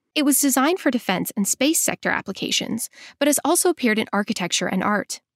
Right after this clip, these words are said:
It's not the only one of its kind. M I T also announced a new blackest black material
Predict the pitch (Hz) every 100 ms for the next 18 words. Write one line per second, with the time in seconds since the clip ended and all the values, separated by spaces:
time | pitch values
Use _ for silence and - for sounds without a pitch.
0 | _ - 285 294 349 - 214 190 170 175
1 | - - - 180 - - _ _ _ -
2 | 349 359 269 - 226 285 185 180 175 196
3 | - 196 196 185 196 - 180 208 208 214
4 | 196 - 202 202 - 190 - 269 196 170